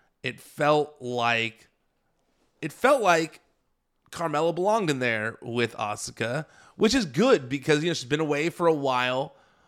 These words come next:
When you're away for a while, you can lose your place in the pecking order. But a match like this can really reestablish what someone can do, even in a short amount of time.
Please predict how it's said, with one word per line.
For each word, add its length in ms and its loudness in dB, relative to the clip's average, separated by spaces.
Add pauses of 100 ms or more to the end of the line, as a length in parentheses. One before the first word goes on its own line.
(280)
When 140 -4
you're 160 2
away 320 4
for 180 2
a 80 8
while, 540 2
you 160 -8
can 220 -6
lose 360 2
your 300 0
place 640 -4 (500)
in 120 -14
the 80 -14
pecking 400 -8
order. 420 -4 (460)
But 180 4
a 40 2
match 280 2
like 220 0
this 240 0
can 180 -2
really 220 4
reestablish 1080 0 (460)
what 340 0
someone 640 -2 (200)
can 240 -8
do, 400 0
even 300 0
in 80 0
a 100 -2
short 480 2 (160)
amount 360 0
of 120 -8
time. 480 0